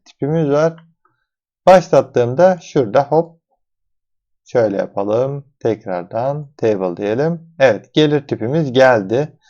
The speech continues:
Hatta şunu da şöyle yapalım. Ee, şunu da şöyle çalıştırırsam.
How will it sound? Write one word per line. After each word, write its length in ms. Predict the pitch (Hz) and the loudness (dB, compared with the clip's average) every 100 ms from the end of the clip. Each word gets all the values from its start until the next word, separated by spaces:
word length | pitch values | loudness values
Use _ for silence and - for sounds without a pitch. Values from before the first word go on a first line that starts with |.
| _ _ _ | _ _ _
Hatta 380 | 127 123 127 139 | -4 0 2 2
şunu 240 | - 120 | 0 -4
da 80 | 123 | -4
şöyle 380 | 131 - 127 107 | -4 2 2 2
yapalım. 600 | 98 - 101 120 156 165 156 | -4 -6 -4 -2 -4 -10 -8
Ee, 840 | 104 101 98 95 95 95 98 98 107 _ _ _ _ _ _ _ _ _ _ _ | -6 -4 -4 -2 -2 -2 -4 -8 -12 _ _ _ _ _ _ _ _ _ _ _
şunu 220 | _ 120 | _ -6
da 100 | 104 | -6
şöyle 360 | 104 120 104 98 | -2 -4 -4 -8
çalıştırırsam. 1080 | - 131 127 123 120 113 - 135 143 143 | 0 0 0 -4 -2 -2 0 0 0 -6